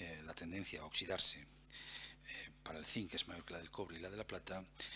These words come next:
y ese es el mismo orden en el que podemos establecer la capacidad reductora de estos tres metales. El apartado B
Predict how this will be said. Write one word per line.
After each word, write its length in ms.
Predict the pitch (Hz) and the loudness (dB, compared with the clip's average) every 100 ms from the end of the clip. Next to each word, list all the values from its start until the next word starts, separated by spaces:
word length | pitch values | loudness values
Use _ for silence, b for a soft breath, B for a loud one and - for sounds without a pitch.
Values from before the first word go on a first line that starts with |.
| B B | B B
y 100 | 95 | 2
ese 160 | 92 90 | 4 4
es 120 | 82 | 2
el 80 | 82 | 2
mismo 280 | 82 - 80 | 0 0 -2
orden 220 | 76 80 | -6 -6
en 60 | 80 | -6
el 80 | |
que 380 | 78 87 85 82 - | -6 -4 -4 -6 -8
podemos 340 | - 92 82 - | -8 -6 0 2
establecer 460 | - - 78 - | 4 0 -2 -4
la 80 | 82 | -4
capacidad 420 | 78 80 80 87 | -4 -4 -4 -2
reductora 600 | 85 82 78 - 78 76 - - | -4 -4 -2 0 0 -4 -10 -12
de 140 | 90 87 | -4 4
estos 360 | - - - | 4 6 0
tres 340 | - 85 - 78 | 0 4 6 6
metales. 600 | 78 - 73 - - - - - - - - _ _ _ B B B B - | 2 -4 -4 2 2 2 -2 -18 -18 -20 -20 _ _ _ B B B B -4
El 40 | |
apartado 400 | 98 92 107 92 | -2 4 6 6
B 240 | 101 131 | 8 8